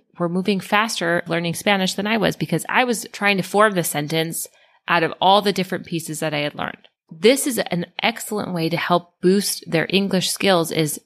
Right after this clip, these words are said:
by having them think about what they're gonna say in a situation, translate it, write it out, and practice it before they get into that situation. Now, when that situation comes, like I said, it's at the top of mind,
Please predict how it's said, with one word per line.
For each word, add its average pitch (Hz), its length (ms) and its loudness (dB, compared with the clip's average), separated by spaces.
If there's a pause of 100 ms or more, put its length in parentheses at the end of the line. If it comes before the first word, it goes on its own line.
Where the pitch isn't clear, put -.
by 147 120 -4
having 143 400 -4
them 202 280 -4 (220)
think 151 200 0
about 190 200 2
what - 100 -2
they're 226 140 2
gonna 254 200 2
say 185 280 4
in 170 80 2
a 175 40 0
situation, 147 720 -2 (460)
translate 202 760 2
it, 139 260 0 (720)
write 151 300 2
it 233 100 2
out, 147 380 2 (120)
and 151 200 -2
practice - 500 -4
it - 140 -6 (260)
before 160 380 4
they 156 120 4
get 151 200 2
into 147 200 -6
that - 200 -2
situation. - 600 -4
Now, 143 140 -2
when 156 80 -2
that 170 140 -2
situation 180 420 0
comes, 196 260 0
like - 120 -2
I 160 60 2
said, 196 320 0
it's - 140 -10
at 175 80 -8
the - 60 -12
top - 260 -4
of 202 60 -6
mind, 185 320 0